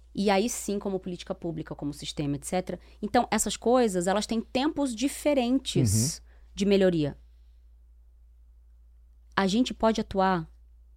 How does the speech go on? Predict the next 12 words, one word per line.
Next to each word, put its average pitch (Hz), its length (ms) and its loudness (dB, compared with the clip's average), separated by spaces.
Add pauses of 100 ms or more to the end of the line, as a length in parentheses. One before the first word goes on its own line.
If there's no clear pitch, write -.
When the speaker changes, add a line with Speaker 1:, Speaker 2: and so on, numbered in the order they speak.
(420)
Speaker 1:
em 190 80 0
todas 180 500 0
elas. - 460 -6 (1200)
É 180 140 2
só 156 340 0
a 156 60 2
gente 170 240 -2
tomar 185 540 -2
a 190 100 -2
decisão 180 680 0 (360)
de 185 160 -2
fazer, 208 540 0